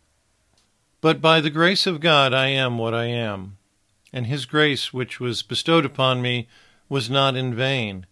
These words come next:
But I labored more abundantly than they all, yet not I,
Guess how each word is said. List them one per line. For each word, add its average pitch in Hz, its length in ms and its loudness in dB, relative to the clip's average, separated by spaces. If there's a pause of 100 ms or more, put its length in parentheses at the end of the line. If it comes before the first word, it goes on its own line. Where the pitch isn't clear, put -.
(320)
But 156 120 4
I 180 100 6
labored 190 360 4
more 170 220 4
abundantly 160 640 0
than 117 220 -4
they 113 160 -4
all, 117 420 -2 (300)
yet 156 240 -2
not 156 240 4
I, 143 420 2